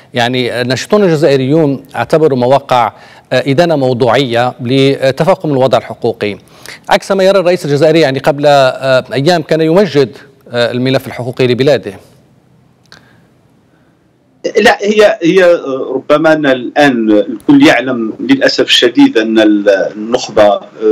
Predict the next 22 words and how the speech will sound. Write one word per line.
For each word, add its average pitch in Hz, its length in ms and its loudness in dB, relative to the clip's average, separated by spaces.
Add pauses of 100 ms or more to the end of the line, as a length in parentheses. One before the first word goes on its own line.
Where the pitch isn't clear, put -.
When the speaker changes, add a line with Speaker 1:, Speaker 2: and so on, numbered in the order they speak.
(100)
Speaker 2:
في، 117 280 4
في - 60 -20
الجزائر، 120 640 0 (540)
آه، 139 560 2 (140)
وخطابها 156 1300 2
ربما 147 520 0
أصبح 156 600 -2 (500)
يثير 160 320 2
الكثير 156 500 -2
من، 139 200 6 (840)
من - 160 0
السخرية 156 800 2
ومن 104 340 -4
الاستهجان 117 880 2
و، 110 360 0 (540)
آه، 156 420 4
كذلك 147 520 0
التهكم 147 720 -2
على 127 200 2
مستوى 131 440 2
ما 123 180 2
يرد 147 340 2